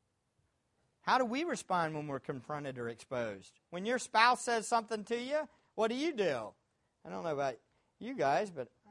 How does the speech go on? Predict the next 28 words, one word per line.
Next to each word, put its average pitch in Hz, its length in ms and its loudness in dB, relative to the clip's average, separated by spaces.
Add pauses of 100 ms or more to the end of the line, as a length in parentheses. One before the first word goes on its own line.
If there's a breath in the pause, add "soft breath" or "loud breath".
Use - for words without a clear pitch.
(100)
I 156 80 -8
do 170 240 -6
have 165 320 -2 (160)
sometimes 170 680 -10
a, 143 120 -14 (320)
still 202 640 2 (160)
a 147 80 -8
tendency 180 520 -8
to 208 160 -4
justify 180 720 0
my 233 200 -2
actions. 247 680 -4 (720)
We 214 120 -4
need 233 160 -4
to 165 60 -4
stop, 359 600 4
don't 254 240 0
we? 127 160 -6 (1080)
We 190 80 -10
need 214 160 -4
to 175 60 2
accept 214 480 4
it 311 100 -6
and 240 80 -4
repent. 494 720 2 (840)
Turn 269 200 4
to 254 60 2
Christ. 381 920 2